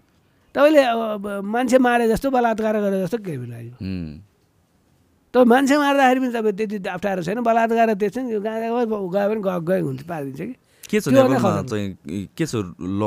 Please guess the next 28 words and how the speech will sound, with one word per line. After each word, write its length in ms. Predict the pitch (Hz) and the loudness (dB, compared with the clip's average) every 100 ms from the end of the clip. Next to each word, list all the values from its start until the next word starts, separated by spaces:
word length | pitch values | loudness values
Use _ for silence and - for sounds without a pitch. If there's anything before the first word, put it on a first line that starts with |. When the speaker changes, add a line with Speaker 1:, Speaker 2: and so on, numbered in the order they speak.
| 101 | 0
Speaker 2:
अनुसार 320 | 98 92 92 | -2 -4 -6
चाहिँ 220 | 85 90 85 | -6 -8 -10
समात्यो 420 | 107 98 90 85 | -8 -8 -8 -10
भने 140 | 69 | -12
चाहिँ 200 | 76 110 | -12 -12
पोजेसनको 520 | 104 90 87 - 80 | -10 -8 -10 -12 -16
केसमा? 400 | 76 76 - 110 160 | -16 -20 -16 -16 -6
Speaker 1:
अँ, 240 | 180 165 | -2 -2
अब 60 | 190 | 2
पोजेसनमा 520 | 247 247 269 277 254 | 2 2 0 0 0
जस्तो 220 | 202 214 | -2 -4
खानेहरूलाई 500 | 220 214 262 285 269 | -6 -4 -2 -4 -6
त 80 | 254 | -6
त्यति 280 | 175 180 165 | -6 -6 -8
धेरै 240 | 147 151 | -8 -8
छैन, 380 | 147 147 143 147 | -8 -6 -4 -4
मलाई 240 | 156 170 170 | -4 -6 -6
खानु 180 | - | -2
Speaker 2:
कति 120 | 147 165 | 0 0
Speaker 1:
पर्छ 100 | 123 | 0
Speaker 2:
मन्थ्स 180 | 110 | 0
Speaker 1:
भने 80 | 98 | 0
खाँदाखेरि 180 | 87 82 | -2 -2
Speaker 2:
हालिदिन्छ? 220 | 170 185 | -2 -2
Speaker 1:
तिन 160 | 175 165 | -2 -2
महिना 220 | 170 170 | -2 -2
त 100 | 170 | -4
मिनिमम 640 | 151 147 147 147 143 139 | -4 -4 -4 -6 -8 -12